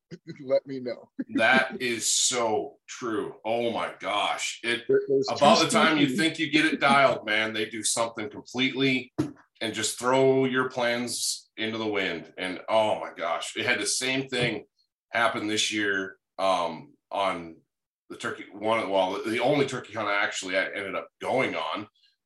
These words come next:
Speaker 2: because of weather and same thing. You know, like you said, life happened and birds were weird, man. It was, it was like talking to the guys that run this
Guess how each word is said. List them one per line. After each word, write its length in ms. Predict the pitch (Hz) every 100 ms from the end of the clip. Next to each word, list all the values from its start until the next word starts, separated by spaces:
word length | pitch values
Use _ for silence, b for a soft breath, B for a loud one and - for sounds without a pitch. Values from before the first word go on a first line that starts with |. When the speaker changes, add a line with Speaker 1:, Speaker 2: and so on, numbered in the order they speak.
| -
Speaker 2:
because 140 | -
of 140 | 90
weather 480 | 78 104 104 101 98
and 120 | 87
same 280 | - 120 127
thing. 300 | 127 131 90
You 60 | 82
know, 40 |
like 160 | 92 98
you 80 | 120
said, 300 | - 95 87
life 380 | 90 95 113 -
happened 400 | 101 90 80 65 - _
and 480 | 85 98 92 87 80 - _ _ _ _ _ _ _ _ _ _ -
birds 380 | 135 165 143
were 200 | 107 104 87 87 101
weird, 560 | 110 190 240 147 - -
man. 320 | 90 92 101
It 120 | 104 107
was, 340 | 107 - -
it 60 | 104
was 140 | 107
like 200 | 110 92 - _ _ _
talking 380 | - 139 147 143
to 60 | 131
the 120 | 123
guys 400 | 120 120 120 110
that 180 | 104 82 _
run 260 | - 110 117
this 220 | 113 -